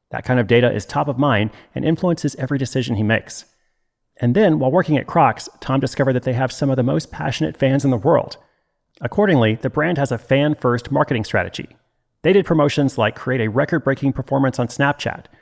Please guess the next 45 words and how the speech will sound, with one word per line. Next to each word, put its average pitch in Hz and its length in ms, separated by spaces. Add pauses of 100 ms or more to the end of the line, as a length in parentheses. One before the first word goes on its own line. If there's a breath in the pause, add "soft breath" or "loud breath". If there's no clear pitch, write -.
(220 soft breath)
where 123 140
four 190 200
million 175 280
people 117 340
used 120 220
the 123 40
Crocs - 380
Snapchat 135 420
lens 104 360
in - 40
its - 140
first 117 260
ten 110 180
days. - 420 (920)
Strategies 190 420
and 151 80
tactics 143 400
like 117 180
those 95 340 (100)
are 127 80
what 160 160
Tom 143 240
hopes 127 220
to 127 80
use 107 220
with 107 120
Unwrapped. 101 480 (840)
And 139 120
so 208 160
far, 180 240
it's - 120
working 147 280
well. 131 340 (400)
Annual 151 300
revenue 147 320
this 135 180
year 139 120
will 123 100
hit 135 160
a - 60
quarter 156 320
of 139 80
a 143 40
million 131 260
dollars. 117 440